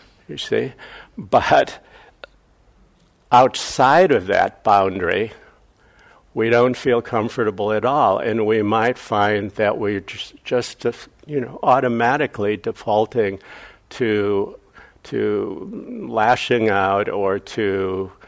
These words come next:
you know, withdrawing or shutting down. So within those boundaries, if we can see what those boundaries are, we can see what those limitations are,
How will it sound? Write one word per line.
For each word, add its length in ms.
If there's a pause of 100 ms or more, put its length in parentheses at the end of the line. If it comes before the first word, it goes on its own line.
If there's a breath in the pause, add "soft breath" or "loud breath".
(380 loud breath)
you 220
know, 160
withdrawing 880
or 100
shutting 520
down. 480 (520)
So 540 (800 loud breath)
within 480
those 240
boundaries, 600
if 160
we 120
can 240
see 440
what 240
those 240
boundaries 600
are, 300
we 140
can 220
see 360
what 200
those 340
limitations 960
are, 320